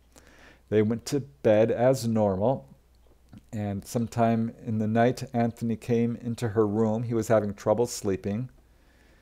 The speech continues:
And this is, of course, something a lot of contactees report. Both Anthony and Nancy, uh, like to have a little bit of light on when they sleep, a night light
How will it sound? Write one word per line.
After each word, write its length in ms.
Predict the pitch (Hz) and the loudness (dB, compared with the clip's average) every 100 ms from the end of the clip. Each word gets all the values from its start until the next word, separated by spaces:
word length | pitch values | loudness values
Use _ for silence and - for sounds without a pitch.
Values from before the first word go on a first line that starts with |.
| _ _ _ | _ _ _
And 420 | 98 95 92 92 - | -8 -6 -4 -8 -8
this 180 | 101 - | -8 -6
is, 260 | 104 92 | -6 -8
of 200 | - 92 | -12 -16
course, 300 | - 107 101 | 0 2 2
something 340 | - 101 - 95 | 0 -10 -6 -4
a 60 | |
lot 240 | 92 101 110 | 2 4 4
of 120 | - | 2
contactees 760 | - 95 - 98 92 98 85 | -6 -6 -2 -2 -2 -4 -6
report. 640 | 95 92 - 92 92 110 - _ _ _ _ _ _ _ _ _ | -6 -6 -2 0 0 -4 -12 _ _ _ _ _ _ _ _ _
Both 240 | 113 113 | 2 4
Anthony 640 | 110 110 101 - - 107 101 | 2 0 -4 -12 -8 -4 -2
and 220 | 107 113 | 0 0
Nancy, 580 | 110 107 - 98 98 92 92 - | 0 -2 -4 -4 -4 -6 -12 -6
uh, 160 | 98 | -4
like 220 | 92 104 - | 2 0 2
to 60 | |
have 100 | 113 | 0
a 60 | 101 | 2
little 240 | 104 113 | 0 0
bit 140 | 104 104 | 0 -2
of 200 | 85 95 | -2 2
light 340 | 110 101 - - | 2 2 -4 -8
on 300 | 101 92 92 | -4 -2 -4
when 100 | 92 | -6
they 80 | 92 | -8
sleep, 360 | - 101 101 | -4 -4 -2
a 40 | 95 | -4
night 340 | 90 101 - | -2 -2 0
light 360 | 104 107 107 | 2 2 0